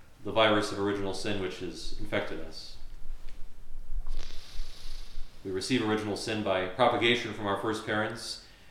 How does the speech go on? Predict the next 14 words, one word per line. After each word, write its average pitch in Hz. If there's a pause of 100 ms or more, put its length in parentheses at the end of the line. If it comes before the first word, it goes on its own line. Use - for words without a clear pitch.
and 101
we 113
receive 117
grace 131 (1400)
through 131
the 123
sacraments 120
by 110
which 107
we 107
are 98 (720)
bodily 123
united 101
to 98